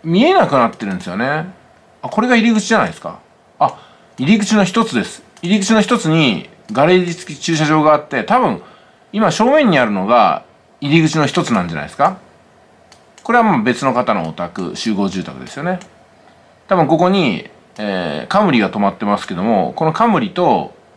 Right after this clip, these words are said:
野ざらしのシャッターの中にも何かがあるみたいですよね。駐車場じゃないですかね。で、ポストがあって、で、これが孫さんの自宅なんですけども、建物の一部たりとも見えないようになってますよね。防犯対策なのか。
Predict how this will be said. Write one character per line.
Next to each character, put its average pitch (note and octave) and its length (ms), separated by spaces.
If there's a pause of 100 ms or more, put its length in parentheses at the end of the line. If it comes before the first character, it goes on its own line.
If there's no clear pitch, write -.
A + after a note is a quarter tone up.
(220)
野 A#2+ 120
ざ A#2+ 80
ら A2 120
し - 100
の E2 200 (420)
シ - 140
ャ G#3+ 60
ッ G#3+ 80
タ F#3 120
ー - 20
の D#3 80
中 F3 200
に D#3+ 80
も C#3 360
何 A2+ 200
か F#2+ 120
が F2+ 120
あ G2+ 60
る G2+ 60
み F2+ 80
た D#2+ 100
い - 20
で C#2 60
す - 60
よ B2 60
ね。 E3 80
駐 D3 140
車 C3 100
場 A#2+ 40
じ A#2+ 60
ゃ - 40
な G2+ 80
い D2 40
で - 60
す - 60
か B2 100
ね。 D3+ 220 (360)
で、 D3+ 80
ポ D3+ 180
ス - 80
ト G#2 140
が E2+ 120
あ D#2+ 60
っ - 20
て、 G2+ 440 (880)
で、 - 60
こ F3+ 120
れ F3 60
が F3+ 260 (100)
孫 E3+ 160
さ B2 120
ん G#2 60
の F#2+ 80
自 F2+ 140
宅 B2+ 200
な B2 120
ん G2+ 60
で E2+ 80
す - 80
け G2 80
ど F#2 80
も、 A2+ 180
建 F#3 260
物 G#3+ 160
の G2 160
一 A#2 260
部 A#3+ 140
た G#3+ 100
り G#3+ 80
と D3 80
も A2+ 80
見 G#2+ 140
え C3 60
な A2+ 120
い F#2 80
よ E2 140
う F#2 40
に A2+ 340 (760)
な C3+ 140
っ C3+ 40
て A#2 80
ま G2 80
す - 100
よ A#2 60
ね。 D#3+ 160
防 A2+ 180
犯 G#2+ 180
対 G2 180
策 F#2 120
な E2+ 140
の D#2+ 80
か。 - 220